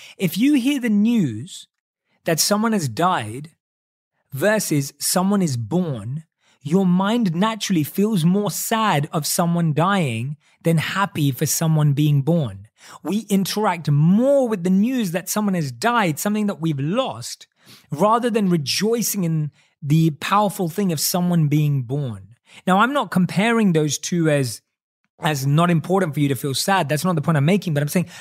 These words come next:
look at how the mind latches onto that. If you read in the news that someone died age ninety-nine versus someone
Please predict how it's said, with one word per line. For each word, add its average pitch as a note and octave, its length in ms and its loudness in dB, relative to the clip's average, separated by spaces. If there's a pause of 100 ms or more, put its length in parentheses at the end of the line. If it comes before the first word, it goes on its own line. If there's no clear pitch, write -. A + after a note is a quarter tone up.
look G#3 180 0
at C4+ 80 -4
how G#3+ 120 0
the F3 120 2
mind E3+ 760 0
latches D#3 580 0
onto E3 300 -2
that. G#2+ 220 -10 (260)
If D#3 140 -2
you A#3 240 2
read A3+ 140 0
in G#3 100 0
the F#3 60 2
news F3+ 380 2
that C#3+ 180 -2
someone F3+ 480 2
died C#3+ 680 0 (320)
age C#3+ 220 0
ninety-nine D3+ 800 0 (440)
versus D3+ 360 2
someone D#3 600 0